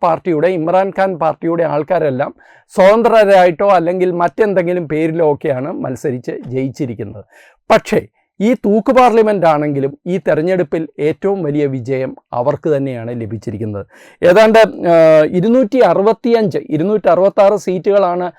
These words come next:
പാകിസ്ഥാൻ പാർലമെന്റിലുള്ളത്. അത് ഈ ഇരുന്നൂറ്ററുപത്തഞ്ച് സീറ്റുകളിലേക്കാണ് തെരഞ്ഞെടുപ്പ് നടന്നത്. അതിൽ നൂറ്റിമുപ്പത്തിമൂന്ന് സീറ്റ് വേണം പാകിസ്ഥാനിലെ ഒരു ഭൂരിപക്ഷം സർക്കാർ ഉണ്ടാക്കാൻ. ഇതിൽ പാകിസ്ഥാൻ തെഹ്രീക്കെ ഇൻസാഫിന്, ഇമ്രാൻഖാൻ്റെ പാർട്ടിക്ക് ലഭിച്ചിരിക്കുന്നത്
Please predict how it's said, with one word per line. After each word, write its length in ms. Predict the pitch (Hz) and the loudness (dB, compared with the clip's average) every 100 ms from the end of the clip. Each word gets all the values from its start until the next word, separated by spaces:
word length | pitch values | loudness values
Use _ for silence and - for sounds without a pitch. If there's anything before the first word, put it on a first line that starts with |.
| _ _ | _ _
പാകിസ്ഥാൻ 460 | 165 170 160 196 170 | -2 -2 0 0 2
പാർലമെന്റിലുള്ളത്. 880 | 165 160 185 185 170 160 160 165 208 | 0 0 0 -2 0 0 2 0 -2
അത് 200 | 170 170 | -2 -2
ഈ 200 | 180 156 | -2 -4
ഇരുന്നൂറ്ററുപത്തഞ്ച് 840 | 151 190 180 175 175 175 202 185 | -4 -6 -2 -2 -2 -4 -4 -6
സീറ്റുകളിലേക്കാണ് 840 | - 170 175 175 165 156 151 147 | -8 -6 -2 -2 -2 -2 -2 -4
തെരഞ്ഞെടുപ്പ് 480 | 143 135 156 170 170 | -4 -4 -2 -2 -2
നടന്നത്. 420 | 165 147 151 170 208 _ _ - | -2 -2 -4 -4 -6 _ _ -4
അതിൽ 280 | 190 233 220 | 0 2 2
നൂറ്റിമുപ്പത്തിമൂന്ന് 1040 | 208 240 294 240 190 - 240 254 247 254 240 | 2 0 0 0 0 -2 0 0 2 2 0
സീറ്റ് 420 | - 208 208 196 | 0 -2 -2 -2
വേണം 300 | 139 123 - _ 156 | -2 -4 -10 _ -4
പാകിസ്ഥാനിലെ 520 | 151 156 170 151 151 | -2 -2 -4 -2 -2
ഒരു 120 | 147 | -4
ഭൂരിപക്ഷം 640 | 131 147 165 170 - 165 - _ | -4 -4 0 -2 -2 -10 -10 _
സർക്കാർ 480 | _ 175 156 - 180 | _ -4 0 2 4
ഉണ്ടാക്കാൻ. 380 | 147 123 117 - - - _ | 2 0 -4 -8 -16 -20 _
ഇതിൽ 200 | 190 240 | 0 0
പാകിസ്ഥാൻ 640 | 190 185 180 226 - 226 208 | 2 0 0 0 -2 -2 0
തെഹ്രീക്കെ 380 | 196 196 214 233 | 0 2 2 2
ഇൻസാഫിന്, 640 | 214 190 151 180 135 139 | 2 0 0 0 0 -4
ഇമ്രാൻഖാൻ്റെ 720 | 123 151 180 214 214 208 214 | -4 0 2 2 2 2 2
പാർട്ടിക്ക് 480 | 190 170 170 202 185 | 4 4 2 0 -2
ലഭിച്ചിരിക്കുന്നത് 680 | 165 165 196 165 170 160 190 | -2 -2 -4 -4 -4 -2 -4